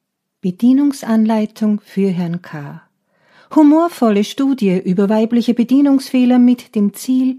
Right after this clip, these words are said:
Bürgerkriege im Trautenheim zu beenden. Vorgelesen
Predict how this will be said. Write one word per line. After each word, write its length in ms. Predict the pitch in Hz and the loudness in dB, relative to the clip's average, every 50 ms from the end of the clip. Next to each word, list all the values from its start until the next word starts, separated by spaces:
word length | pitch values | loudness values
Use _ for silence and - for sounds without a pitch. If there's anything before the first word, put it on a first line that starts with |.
| - - - _ _ _ _ | -12 -20 -20 _ _ _ _
Bürgerkriege 800 | - 277 285 277 277 - 269 254 254 - 220 233 233 226 220 240 | -4 -4 -4 -4 -4 -4 -4 -4 -4 -2 0 0 0 2 0 -2
im 200 | 220 - 196 190 | 0 0 -2 -2
Trautenheim 760 | - - 190 185 180 185 180 - 196 180 175 180 170 170 165 165 | -2 -4 -4 -4 -4 -4 -6 -6 -6 -4 -2 -2 -4 -4 -6 -6
zu 160 | - - 175 | -8 -8 -8
beenden. 760 | - 190 160 - 160 147 139 139 139 - - 139 147 147 139 _ _ _ _ _ _ _ _ _ _ _ _ _ _ | -8 -8 -10 -8 -8 -6 -6 -8 -8 -10 -12 -14 -14 -14 -16 _ _ _ _ _ _ _ _ _ _ _ _ _ _
Vorgelesen 1040 | _ _ - 170 165 170 165 - 202 214 220 226 233 233 233 - 262 262 269 269 | _ _ -4 -4 -2 -2 -2 -4 -4 -2 -2 -2 -2 -4 -4 -4 -4 -4 -4 -6